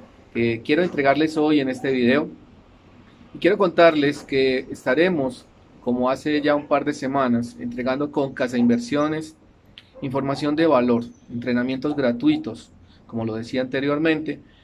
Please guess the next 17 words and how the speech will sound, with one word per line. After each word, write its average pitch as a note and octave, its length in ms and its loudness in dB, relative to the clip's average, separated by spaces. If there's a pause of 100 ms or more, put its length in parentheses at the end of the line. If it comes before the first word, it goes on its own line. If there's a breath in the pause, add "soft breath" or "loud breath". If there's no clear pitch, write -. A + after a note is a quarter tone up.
(120 soft breath)
para D#3+ 200 2
que D#3+ 100 -2
las D#3 160 2
personas D#3+ 720 0 (100)
puedan C3+ 520 0 (260)
entender B2+ 680 2 (420)
y - 20 -4
reconocer B2 640 0
que E3+ 120 2
hay E3 160 6
un E3 180 2
negocio, D#3 580 2
que B2+ 80 -6
hay D3 100 0
una E3+ 160 0
gran E3 280 4
oportunidad C#3+ 800 0